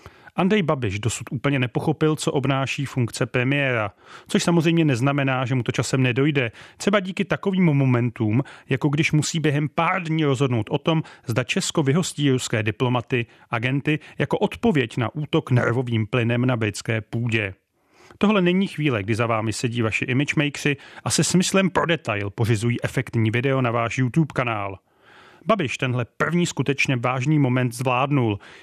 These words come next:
i když to pro něj nebylo vzhledem k pragmatickému spojenectví s prezidentem Zemanem jednoduché.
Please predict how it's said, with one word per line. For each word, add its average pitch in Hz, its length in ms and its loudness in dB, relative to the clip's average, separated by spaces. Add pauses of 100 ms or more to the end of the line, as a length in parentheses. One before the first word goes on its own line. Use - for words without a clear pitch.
i 147 100 0
když 151 240 -4
to 151 120 0
pro 139 180 0
něj 143 180 2
nebylo 135 320 0
vzhledem 127 320 0
k - 80 -14
pragmatickému 143 800 -2
spojenectví 123 560 -2
s - 80 -8
prezidentem 120 500 0
Zemanem 123 320 0
jednoduché. 127 680 0